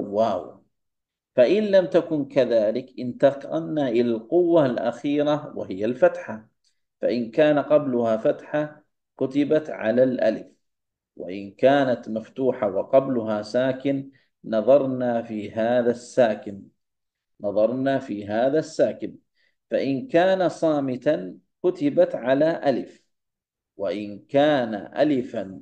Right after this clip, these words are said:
أو واوا كتب على السطر، كتب ماذا؟ على السطر، وإن كان ياء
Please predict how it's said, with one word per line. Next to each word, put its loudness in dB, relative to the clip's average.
أو 4
واوا 0
كتب -4
على 0
السطر، -4
كتب -4
ماذا؟ 0
على 2
السطر، -6
وإن 2
كان 2
ياء 0